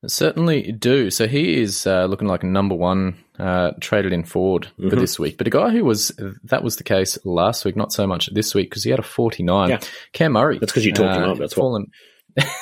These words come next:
Speaker 1: think, well, we finally noticed him, uh,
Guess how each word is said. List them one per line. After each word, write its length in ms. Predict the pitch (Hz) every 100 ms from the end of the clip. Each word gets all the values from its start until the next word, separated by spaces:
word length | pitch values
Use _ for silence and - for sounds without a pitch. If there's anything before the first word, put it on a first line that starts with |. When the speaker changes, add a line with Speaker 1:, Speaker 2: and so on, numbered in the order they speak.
| - -
Speaker 1:
think, 340 | - - 170
well, 280 | - 110 - - - -
we 80 | 110
finally 320 | 127 139 117
noticed 420 | 95 101 110 -
him, 300 | - 117 214 214
uh, 260 | 98 92